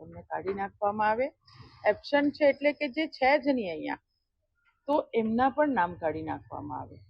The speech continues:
અને બીજું કે ભાડુઆત તરીકે હોય પણ તે જગ્યા પર રહેતા નથી, એ બીજે સ્થળાંતર થયા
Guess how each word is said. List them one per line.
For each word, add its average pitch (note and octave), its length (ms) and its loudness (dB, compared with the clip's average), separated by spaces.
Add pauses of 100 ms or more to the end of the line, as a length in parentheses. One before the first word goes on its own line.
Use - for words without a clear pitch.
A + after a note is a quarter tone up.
(240)
અને D4 180 -4
બીજું C4+ 340 0
કે A#3 380 4
ભાડુઆત B3 680 2
તરીકે B3 360 -2
હોય A#3+ 280 0
પણ C4 220 -8
તે B3+ 220 -10
જગ્યા G3+ 300 -2
પર A#3 200 -4
રહેતા F#3 360 0
નથી, D#3 300 -8 (580)
એ D4+ 80 -2
બીજે D4+ 280 -2
સ્થળાંતર D#3+ 600 -4
થયા - 440 -20